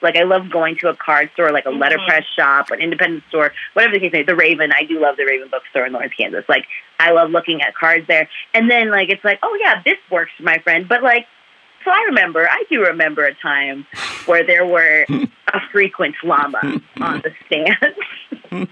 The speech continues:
Speaker 2: Yeah.
Speaker 1: But I actually, at that time, didn't question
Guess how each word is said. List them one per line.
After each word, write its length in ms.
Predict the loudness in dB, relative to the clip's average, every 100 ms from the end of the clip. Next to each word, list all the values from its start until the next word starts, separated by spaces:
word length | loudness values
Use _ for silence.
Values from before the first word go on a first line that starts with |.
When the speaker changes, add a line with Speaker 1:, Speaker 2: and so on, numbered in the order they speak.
| -6 -2
Speaker 2:
Yeah. 600 | 2 4 4 4 2 -2 -4
Speaker 1:
But 380 | 2 4 4 0 -10 -4 0
I 120 | 4 2
actually, 580 | 0 -8 -10 -10 -10 -12 -2
at 160 | -2 2
that 220 | -2 -2
time, 280 | -2 -2 -4 -6
didn't 260 | -6 -6 -8
question 580 | -4 -4 -6 -8 -8 -8